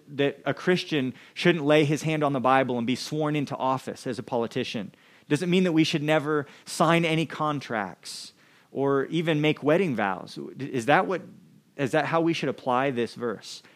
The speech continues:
Well, no, I, I don't think that's what James intends. It's not what God intends. First of all, because I, I think we've shown from the context, especially looking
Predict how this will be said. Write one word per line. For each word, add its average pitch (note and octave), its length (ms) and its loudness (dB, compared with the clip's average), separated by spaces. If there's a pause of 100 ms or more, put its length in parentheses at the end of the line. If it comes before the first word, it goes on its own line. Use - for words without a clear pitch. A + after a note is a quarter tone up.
(360)
Well, C3 120 -6
no, C3+ 220 2
I, A2+ 220 -2
I - 20 0
don't C3 180 -6
think C#3+ 200 -4
that's A#2+ 300 0
what A2+ 320 -6
James A#2+ 360 -4
intends. G2 680 -10 (420)
It's - 100 -16
not A#2 160 -2
what A2 120 -6
God A#2 320 0
intends. G#2 640 -12 (500)
First E3+ 300 2
of A#2 80 -6
all, G#2+ 200 0
because A#2+ 680 -2
I, A#2+ 60 -8
I B2 180 -4
think D#3+ 180 -2
we've C3+ 140 0
shown D3+ 320 0
from C3+ 180 -6
the B2 60 -4
context, D3 580 -2
especially D#3 480 0
looking C3 400 -2